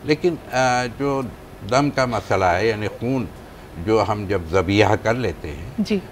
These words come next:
Speaker 1: जब वो हलाल हो जाता है
Speaker 2: जी।
Speaker 1: और जितना भी खून, अ,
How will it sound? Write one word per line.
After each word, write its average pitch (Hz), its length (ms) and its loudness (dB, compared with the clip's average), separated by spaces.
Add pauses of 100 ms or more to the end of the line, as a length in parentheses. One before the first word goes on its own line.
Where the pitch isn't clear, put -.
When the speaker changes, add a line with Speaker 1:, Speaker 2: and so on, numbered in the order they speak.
(140)
Speaker 1:
जब 90 180 2
वो 92 100 2
हलाल 92 380 4
हो 87 240 0
जाता 85 440 -2
है 92 180 -6
Speaker 2:
जी। 190 200 0 (140)
Speaker 1:
और 98 300 4
जितना 139 400 2
भी 147 160 2
खून, 127 380 -2
अ, 104 60 -8